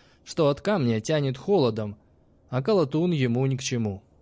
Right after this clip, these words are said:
Судя по тону Гвоздя, ответ смотрителя он не понял. «Колотун — это в переносном смысле», неохотно пояснил помнящий. «Так раньше говорили про переохлаждение».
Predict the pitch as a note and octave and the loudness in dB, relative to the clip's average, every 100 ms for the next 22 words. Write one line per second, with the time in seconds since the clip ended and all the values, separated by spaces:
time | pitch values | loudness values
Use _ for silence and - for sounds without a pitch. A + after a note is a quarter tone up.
0 | _ _ _ _ _ _ _ - B2+ A2+ | _ _ _ _ _ _ _ -8 -4 -2
1 | G#2+ A#2+ - B2 A#2 A2 A#2 A2+ A2+ E3 | -2 -2 0 0 0 0 0 0 -2 -2
2 | C#3 A2 A#2 B2 A2+ A#2+ A2 D3+ C#3 B2 | -2 -2 -2 -2 -2 -6 -6 -6 -4 -2
3 | A#2+ A#2+ B2 C3+ C3+ G#2 F#2+ - _ _ | 0 0 -2 -4 -6 -6 -8 -14 _ _
4 | _ _ _ _ _ _ _ _ C3+ C#3 | _ _ _ _ _ _ _ _ 0 2
5 | E3 - D3 A2+ G2 - A2 A#2+ D3 - | 2 2 2 2 -2 -8 -6 -2 -2 0
6 | F3+ G#3 E3+ A2+ A2 G#2+ C3+ A#2 - G#2 | 2 4 2 0 -4 -6 -2 -2 -4 -10
7 | G#2+ _ _ _ A#2+ A#2 A2 C3 A#2 G#2 | -16 _ _ _ -4 -4 -2 -4 -4 -6
8 | A2 G#2+ - A2 G2+ B2+ G#2 G2+ - - | -6 -6 -6 -6 -4 -4 -4 -8 -12 -18
9 | _ _ _ _ - C#3+ C3+ D#3 C#3 C3+ | _ _ _ _ -2 -2 2 0 0 -2
10 | B2 C#3 D3 C#3 A2+ A2 A2+ G#2 A#2 A2+ | 0 2 4 2 0 -2 -4 -4 -4 -4
11 | A2 A#2+ B2 C3+ A2+ G2 | -2 -2 0 0 -2 -4